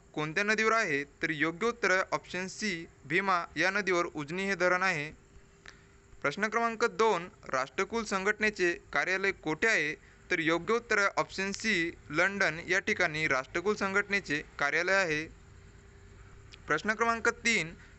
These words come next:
इंदिरा गांधी आंतरराष्ट्रीय विमानतळ कोठे आहे? तर योग्य उत्तर आहे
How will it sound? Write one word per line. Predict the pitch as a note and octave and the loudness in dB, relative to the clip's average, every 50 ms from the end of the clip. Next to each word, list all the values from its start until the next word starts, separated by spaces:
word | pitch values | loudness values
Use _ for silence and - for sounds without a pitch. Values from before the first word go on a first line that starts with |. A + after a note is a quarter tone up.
| - - - | -16 -10 -8
इंदिरा | D3 D#3 E3 F#3 G#3 A3+ A3 | -4 -2 0 2 2 2 2
गांधी | A3 A3 G#3+ G#3+ A3 | 2 0 2 2 2
आंतरराष्ट्रीय | G3 F3 E3 D#3+ - F#3+ G3+ G#3+ G#3 G#3+ G#3+ G#3+ | 2 2 0 -2 0 0 0 0 0 0 0 2
विमानतळ | G#3 G#3+ A3 G#3 G#3 F3 E3+ F3 - - - - - - - - | 2 2 0 0 2 0 0 0 -2 -6 -14 -20 -20 -20 -10 -6
कोठे | C#3+ D#3 D#3+ G#3 A3 | -4 -2 0 2 2
आहे? | G#3+ F#3+ D#3+ D#3 E3 D#3+ | 2 2 0 -2 -4 -4
तर | - - - - - - F#3 F3 | -8 -14 -20 -14 -6 -2 -2 0
योग्य | D#3+ D3+ D#3+ E3 E3 F3+ G#3+ | 2 2 0 0 2 0 0
उत्तर | A3+ A3 - G3+ F#3 | 0 0 2 2 2
आहे | F#3+ | 2